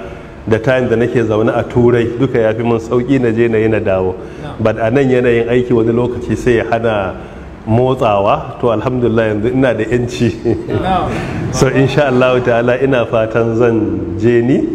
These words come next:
Speaker 1: A, idan tafiyar ta yiwu, za a yi hutun darasin nan na sati biyu. Insha Allah. Idan ba ta yiwu ba, to, Lahadi mai zuwa ma ina fatan, insha Allah Ta'ala, ina nan. Insha Allah.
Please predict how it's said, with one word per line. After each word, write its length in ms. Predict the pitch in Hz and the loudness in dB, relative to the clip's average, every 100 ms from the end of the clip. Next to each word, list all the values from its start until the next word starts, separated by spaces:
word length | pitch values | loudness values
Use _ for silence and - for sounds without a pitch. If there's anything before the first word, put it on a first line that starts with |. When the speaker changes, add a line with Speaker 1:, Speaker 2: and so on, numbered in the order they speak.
| - - - - - | -8 -12 -14 -14 -2
Speaker 1:
A, 200 | 107 110 | -2 0
idan 300 | 123 135 165 | 2 2 2
tafiyar 400 | 143 135 135 127 | 0 0 0 0
ta 160 | 139 127 | 0 0
yiwu, 440 | 120 117 113 113 113 - - | 0 0 0 -2 -4 -12 -8
za 200 | 113 127 131 | 0 0 2
a 60 | |
yi 100 | 117 | 0
hutun 400 | 117 123 123 127 | 2 2 2 2
darasin 400 | 123 123 113 117 | 2 0 0 0
nan 160 | 113 104 | 0 0
na 80 | 98 | -2
sati 340 | 101 92 104 | -2 -2 -4
biyu. 220 | 92 92 98 - - - - - - - | -6 -6 -8 -12 -16 -18 -16 -14 -12 0
Insha 360 | 131 127 135 120 | 0 2 0 0
Allah. 320 | 101 95 90 92 92 - - | -2 0 -2 -2 -6 -12 -2
Idan 340 | 139 139 208 196 | 2 4 2 2
ba 80 | 170 | 0
ta 120 | 131 | 0
yiwu 280 | 113 113 123 | 0 2 2
ba, 360 | 120 120 - - | 2 0 -8 -2
to, 80 | 117 | 0
Lahadi 360 | 117 143 139 120 | 2 0 0 0
mai 180 | 107 107 | 2 2
zuwa 260 | 131 117 | 2 2
ma 300 | 113 120 120 117 - - - - | 2 0 0 -4 -14 -16 -18 -4
ina 240 | 131 123 107 | 0 0 0
fatan, 420 | 120 110 117 120 | 0 0 0 -2
insha 220 | 117 143 | 0 0
Allah 240 | 117 110 104 107 | 0 0 0 0
Ta'ala, 420 | 113 110 113 110 | 0 0 2 2
ina 240 | 113 107 95 | 2 0 -2
nan. 140 | 90 - - - - - - - - - - - - | -6 -10 -18 -18 -16 -14 -12 -12 -12 -14 -14 -6 0
Insha 340 | 127 123 120 | 2 2 0
Allah. 360 | 98 92 87 | 0 0 -2